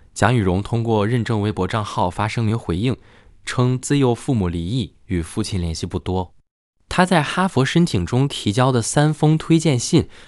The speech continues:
均来自杜克大学的两位教授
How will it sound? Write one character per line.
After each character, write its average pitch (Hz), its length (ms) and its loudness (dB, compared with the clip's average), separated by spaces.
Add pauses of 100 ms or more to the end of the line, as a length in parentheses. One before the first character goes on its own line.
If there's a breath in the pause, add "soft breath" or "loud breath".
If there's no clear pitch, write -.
(120)
均 202 180 6
来 104 180 2
自 117 200 0
杜 135 160 2
克 139 160 -2
大 117 160 0
学 - 160 -4
的 101 100 0
两 87 220 0
位 95 100 0
教 117 240 2
授 - 300 0